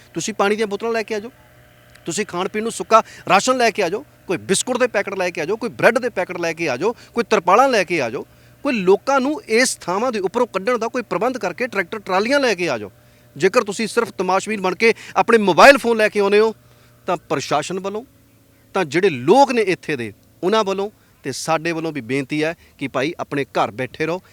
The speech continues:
ਇਹ ਲੋਕਾਂ ਦੇ ਘਰ ਉੱਜੜ ਰਹੇ ਨੇ, ਇੱਥੇ ਕੋਈ ਤਮਾਸ਼ਾ ਨਹੀਂ ਲੱਗਾ ਹੋਇਆ। ਇਹ ਤਸਵੀਰਾਂ ਜਿਹੜੀਆਂ ਤੁਹਾਨੂੰ ਦਿਖਾਉਣੀਆਂ ਚਾਹਾਂਗੇ ਕਿ ਇਹ ਡਰਾਉਣੀਆਂ ਤਸਵੀਰਾਂ ਨੇ। ਪਾਣੀ ਅੱਜ ਲੋਕਾਂ ਦੇ ਸਿਰਾਂ ਦੇ ਉੱਪਰ ਦੀ ਲੰਘ ਰਿਹਾ। ਤੁਸੀਂ ਦੇਖ ਸਕਦੇ ਹੋ ਇੱਕ ਬਹੁਤ ਦੂਰ ਇੱਕ ਜੋ ਕਿਸ਼ਤੀ ਹੈ, ਕਿਸ਼ਤੀ ਦੇ ਵਿੱਚ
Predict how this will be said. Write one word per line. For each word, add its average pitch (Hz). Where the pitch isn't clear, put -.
ਇਹ 143
ਲੋਕਾਂ 156
ਦੇ 156
ਘਰ 151
ਉੱਜੜ 131
ਰਹੇ 151
ਨੇ, 185
ਇੱਥੇ 143
ਕੋਈ 135
ਤਮਾਸ਼ਾ 120
ਨਹੀਂ 151
ਲੱਗਾ 113
ਹੋਇਆ। 92
ਇਹ 170
ਤਸਵੀਰਾਂ 262
ਜਿਹੜੀਆਂ 208
ਤੁਹਾਨੂੰ 165
ਦਿਖਾਉਣੀਆਂ 143
ਚਾਹਾਂਗੇ 170
ਕਿ 214
ਇਹ 214
ਡਰਾਉਣੀਆਂ 214
ਤਸਵੀਰਾਂ 123
ਨੇ। 92
ਪਾਣੀ 226
ਅੱਜ 160
ਲੋਕਾਂ 214
ਦੇ 202
ਸਿਰਾਂ 175
ਦੇ 170
ਉੱਪਰ -
ਦੀ 127
ਲੰਘ 117
ਰਿਹਾ। 82
ਤੁਸੀਂ 165
ਦੇਖ 233
ਸਕਦੇ 233
ਹੋ 254
ਇੱਕ 214
ਬਹੁਤ 233
ਦੂਰ 170
ਇੱਕ 190
ਜੋ 208
ਕਿਸ਼ਤੀ 214
ਹੈ, 233
ਕਿਸ਼ਤੀ 208
ਦੇ 185
ਵਿੱਚ 175